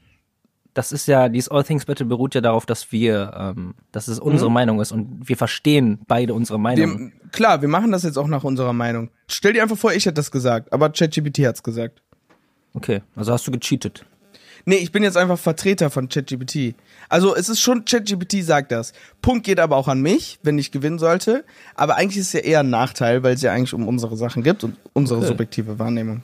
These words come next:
Speaker 2: Deswegen,
Speaker 1: Mhm, mhm,
Speaker 2: finde ich,
Speaker 1: mhm.
Speaker 2: bin ich hier fair. Okay, dann sag
Speaker 1: Das
Speaker 2: mal an.
Speaker 1: Alright, nein, Schnick, Schnack, Schnuck.
Speaker 2: Ah ja, stimmt.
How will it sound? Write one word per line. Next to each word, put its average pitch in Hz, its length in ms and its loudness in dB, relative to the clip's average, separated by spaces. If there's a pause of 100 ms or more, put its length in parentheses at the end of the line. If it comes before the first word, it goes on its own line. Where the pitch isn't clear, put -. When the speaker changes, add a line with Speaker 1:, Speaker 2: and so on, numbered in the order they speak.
Speaker 2:
Deswegen, 143 480 2 (480)
Speaker 1:
Mhm, 135 380 0
mhm, 120 80 -4
Speaker 2:
finde 156 300 0
ich, 160 220 0
Speaker 1:
mhm. - 20 -8
Speaker 2:
bin 180 160 0
ich 180 100 0
hier 175 120 0
fair. 123 420 -2
Okay, 160 320 2 (400)
dann 185 320 2
sag 170 120 2
Speaker 1:
Das 160 60 -6
Speaker 2:
mal 165 120 0
an. 139 160 -2 (880)
Speaker 1:
Alright, 165 420 4
nein, 147 140 0
Schnick, 180 160 -4
Schnack, - 120 -6
Schnuck. 160 160 -2 (680)
Speaker 2:
Ah 180 80 4
ja, 147 220 2
stimmt. - 360 -8